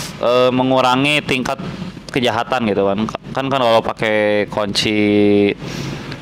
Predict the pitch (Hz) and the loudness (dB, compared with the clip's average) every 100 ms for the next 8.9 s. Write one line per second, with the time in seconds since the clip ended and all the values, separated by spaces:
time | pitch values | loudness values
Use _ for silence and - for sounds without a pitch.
0 | - - 110 117 123 143 147 127 120 113 | -10 -2 4 6 6 4 0 0 0 -2
1 | 110 113 123 113 120 110 110 110 107 107 | -2 0 0 0 2 2 2 2 2 2
2 | 107 107 110 147 139 - - - - - | 2 -2 -2 -4 -4 -6 -6 -6 -8 -8
3 | - - 120 131 123 123 123 131 143 147 | -8 -6 -4 -2 0 0 -2 0 0 2
4 | 147 143 135 131 127 117 120 120 110 104 | 2 2 2 -2 -2 0 2 4 4 2
5 | 95 98 95 92 - 110 104 110 107 107 | 2 2 0 -4 -4 -4 -4 -4 -2 0
6 | 107 123 143 127 117 143 156 127 143 156 | -2 -2 0 0 2 2 4 4 4 2
7 | - - - - - 127 120 120 110 143 | -2 -4 -4 -6 -4 -2 2 2 2 2
8 | - - 127 117 147 143 120 139 151 | 2 0 -2 -2 -4 -2 0 2 0